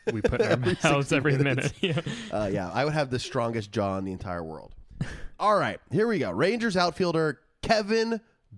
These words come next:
Speaker 2: Belcher. We got Kevin Belcher
Speaker 1: Belcher.
Speaker 2: as
Speaker 1: I
Speaker 2: the
Speaker 1: think
Speaker 2: first
Speaker 1: Belcher
Speaker 2: one.
Speaker 1: was a big player.
Speaker 2: Was he? I
Speaker 1: Let's,
Speaker 2: don't know.
Speaker 1: let's look up Belcher's stats really quickly. Let's
Speaker 2: Okay,
Speaker 1: hold,
Speaker 2: all right, all
Speaker 1: how many
Speaker 2: right.
Speaker 1: cards
Speaker 2: Look.
Speaker 1: you got in here? I don't wanna fucking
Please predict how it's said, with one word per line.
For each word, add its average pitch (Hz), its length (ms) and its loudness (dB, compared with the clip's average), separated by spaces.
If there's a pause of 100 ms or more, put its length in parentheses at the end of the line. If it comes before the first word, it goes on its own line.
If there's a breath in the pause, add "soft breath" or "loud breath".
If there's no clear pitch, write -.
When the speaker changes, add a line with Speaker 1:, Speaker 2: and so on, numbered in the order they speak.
(220)
Speaker 2:
Belcher. 73 880 0
We 107 120 -2
got 90 140 -4
Kevin 127 320 -2
Belcher 110 200 0
Speaker 1:
Belcher. 170 360 0
Speaker 2:
as - 60 0
Speaker 1:
I 165 40 2
Speaker 2:
the - 0 -
Speaker 1:
think 294 140 0
Speaker 2:
first - 80 -4
Speaker 1:
Belcher 139 260 0
Speaker 2:
one. 131 40 0
Speaker 1:
was 113 120 0
a 110 40 -4
big 104 200 -4
player. 107 380 -6 (360)
Speaker 2:
Was 110 200 -2
he? 180 100 0
I 151 40 4
Speaker 1:
Let's, 90 120 -2
Speaker 2:
don't 170 200 -6
know. 185 60 -2
Speaker 1:
let's 196 160 0
look 220 100 0
up 180 120 2
Belcher's 185 400 2
stats 117 320 -2
really 107 140 -6
quickly. 110 260 -12
Let's 123 120 -6
Speaker 2:
Okay, 135 160 2
Speaker 1:
hold, 143 120 0
Speaker 2:
all 104 80 -2
right, 92 160 -4
all 95 60 -2
Speaker 1:
how - 60 2
many 220 120 2
Speaker 2:
right. - 60 -6
Speaker 1:
cards 190 200 4
Speaker 2:
Look. 160 60 0
Speaker 1:
you 139 60 4
got 127 80 0
in 117 80 -10
here? 107 120 -4
I 107 80 -2
don't 120 80 -2
wanna 120 200 -4
fucking 104 460 -8